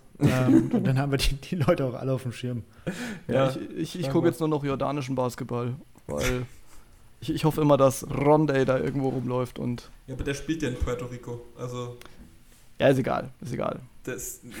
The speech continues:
Speaker 3: Simone, da
Speaker 1: Ich hoff's
Speaker 3: müssen wir jetzt,
Speaker 1: trotzdem.
Speaker 3: dann müssen wir jetzt, äh, wöchentlich einen Update-Pod machen da.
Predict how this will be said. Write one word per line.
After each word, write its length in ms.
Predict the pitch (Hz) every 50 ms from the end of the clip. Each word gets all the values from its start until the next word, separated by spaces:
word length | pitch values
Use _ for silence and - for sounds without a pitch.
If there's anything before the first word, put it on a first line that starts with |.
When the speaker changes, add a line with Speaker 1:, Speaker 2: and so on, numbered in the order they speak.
| 104 95 101
Speaker 3:
Simone, 440 | 107 - - 135 135 139 139 131 135
da 80 | 135 135
Speaker 1:
Ich 20 |
hoff's 180 | 131 135 135 131
Speaker 3:
müssen 60 | 147
wir 80 | 139 139
jetzt, 100 | 139 135
Speaker 1:
trotzdem. 180 | 127 120 110 -
Speaker 3:
dann 160 | - 131 127 131
müssen 180 | 139 139 147
wir 80 | 147 147
jetzt, 280 | 147 143 - - -
äh, 760 | 156 143 139 139 139 139 139 139 143 143 143 143 147 147 139 135
wöchentlich 420 | 131 131 147 139 139 139 135 -
einen 80 | 143 127
Update-Pod 540 | 127 - - 131 123 - - - 123 -
machen 260 | - 120 113 120 117 120
da. 160 | 123 131